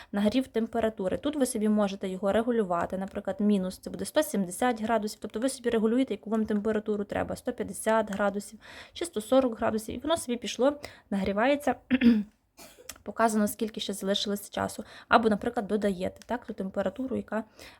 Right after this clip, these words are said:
е, от, потрібна. Так що, е, я ще буду користуватися, можливо, ми з вами в ранковій каві, е, собі. От, тут зразу вже так відчутно: отут, що йде таким, е, теплом.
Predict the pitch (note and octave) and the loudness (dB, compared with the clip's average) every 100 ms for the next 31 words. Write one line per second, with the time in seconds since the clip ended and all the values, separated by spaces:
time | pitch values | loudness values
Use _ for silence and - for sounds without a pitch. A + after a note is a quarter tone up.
0 | - G3+ - A#3 - - A3 G3+ F3+ F#3 | -10 -4 0 0 -2 -14 -10 -8 -6 -4
1 | G3+ - - _ - C#4 C#4+ - B3+ C4 | -6 -8 -20 _ -2 -2 -2 -2 0 0
2 | - - - - G#3 G#3 G3+ F#3+ G#3+ G3+ | -6 -20 -14 -4 0 0 0 4 6 4
3 | - G3 F#3 G3+ A3 - A4 A4 D#4 B3 | 0 -6 -6 -6 -6 -2 0 2 4 4
4 | G#3+ G#3+ G#3+ G#3 G3+ G#3+ G#3 G3+ G3 G3+ | 4 2 2 2 2 4 4 2 0 -2
5 | F#3 - D4 D4 D4 - - - - A#3 | -4 -2 0 0 -4 -10 -12 -12 -6 -4
6 | A3+ A#3+ A3+ A#3 A#3+ - - - - - | -2 0 2 2 0 -4 -18 -18 -18 -8
7 | G#3+ F3+ - A3 G3 A3 G3 F3+ G3 F#3+ | -4 -4 -2 0 6 6 6 0 -2 -4
8 | F#3 F#3 - - A#3 G3 C4+ C4+ - - | -6 -6 -4 0 0 0 -4 -8 -10 -16
9 | - - G#3 A#3+ A3 A3 G#3+ - - - | -16 -6 -2 -2 0 2 2 -2 -8 -2
10 | G3 G3 A3+ - F#3 F#3 | -2 0 -4 -4 -4 -4